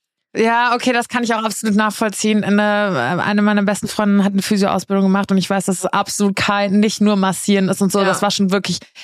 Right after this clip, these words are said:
Speaker 1: heavy, was sie da gelernt haben. Das hätte ich auch nie gedacht. Also schon
Speaker 2: Fünfzig
Speaker 1: wirklich
Speaker 2: verschiedene Fächer in zwei bis drei Jahren, je nachdem,
Speaker 1: Krank,
Speaker 2: ob du
Speaker 1: oder?
Speaker 2: eine verkürzte Ausbildung machst oder nicht. Und das ist richtig heftig. Also
Speaker 1: Ist
Speaker 2: es ist so
Speaker 1: es?
Speaker 2: anspruchsvoll, echt
Speaker 1: Ja.
Speaker 2: heftig.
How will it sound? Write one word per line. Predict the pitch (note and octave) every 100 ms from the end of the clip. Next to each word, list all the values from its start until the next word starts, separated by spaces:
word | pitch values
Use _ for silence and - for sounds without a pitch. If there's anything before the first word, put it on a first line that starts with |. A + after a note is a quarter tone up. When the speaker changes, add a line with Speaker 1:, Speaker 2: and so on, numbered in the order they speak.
| _
Speaker 1:
heavy, | - A3 G3
was | F3 F3+
sie | F#3+
da | F#3+
gelernt | F3+ F#3 F#3
haben. | G3
Das | F#3
hätte | F#3+
ich | -
auch | E3+
nie | E3+ G#3
gedacht. | F#3+ F#3 F3+
Also | -
schon | D#4+
Speaker 2:
Fünfzig | -
Speaker 1:
wirklich | D4 A#3+
Speaker 2:
verschiedene | A#3+ B3+ A3+
Fächer | A3 G#3+ - G#3+ -
in | G3+ F#3+ -
zwei | - G#3+ G#3+
bis | G3+
drei | - F#3+
Jahren, | F#3+ G3
je | G3
nachdem, | G3 -
Speaker 1:
Krank, | G#3+
Speaker 2:
ob | G3
du |
Speaker 1:
oder? | G3+
Speaker 2:
eine | G3+
verkürzte | A3+ G#3 G#3+ - -
Ausbildung | F#3+ - F#3+
machst | F#3+ F#3+
oder | - F#3
nicht. | G3 A#3 -
Und | G3
das | F3+
ist | G3 - -
richtig | G#3+ G3+ G3 F3+
heftig. | - E3+ -
Also | G#3+
Speaker 1:
Ist | F#3
Speaker 2:
es | F#3+
ist | G3
so | G3+ B3
Speaker 1:
es? |
Speaker 2:
anspruchsvoll, | - A3+ A#3+ A#3 - A#3 A#3+ _ _ _ _ -
echt | G3+ F#3
Speaker 1:
Ja. |
Speaker 2:
heftig. | G3 G3+ F#3 F#3